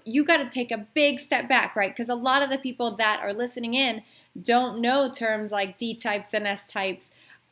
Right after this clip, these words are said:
Uh, the leather <coughs> events that you're talking about, to brush up on some word you used that I'm not even aware of. So why don't you do, like, a quick play-by-play on what these words mean and how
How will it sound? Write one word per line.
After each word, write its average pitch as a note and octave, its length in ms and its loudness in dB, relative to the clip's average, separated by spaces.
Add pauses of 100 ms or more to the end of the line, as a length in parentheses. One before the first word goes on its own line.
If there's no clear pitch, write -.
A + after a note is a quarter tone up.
(140)
Uh, G#3 380 2
the A3 160 2
leather A3+ 640 2
<coughs> - 40 4
events A#3 480 4
that A3 140 -2
you're G#3+ 120 -2
talking A3 400 -4
about, A3 360 2
to A3+ 80 -4
brush G#3 280 0
up G#3 140 -2
on G3+ 340 0 (320)
some A#3+ 280 4
word A#3 200 2
you A3 80 -6
used G#3+ 300 -4 (240)
that - 200 -2
I'm C4+ 180 4
not C#4+ 160 2
even B3+ 500 0 (100)
aware G#3+ 560 0
of. G#3 360 2 (280)
So B3 220 6
why A3+ 240 4
don't E4 240 2
you D#4+ 100 0
do, C4 140 0
like, A3 200 0
a G3+ 100 -2
quick - 460 4
play-by-play A#3 840 2
on G3 440 -2 (400)
what A3 360 2
these A#3+ 260 2
words G#3 400 -2
mean G3+ 460 -4
and G3+ 160 -4
how G#3 540 -2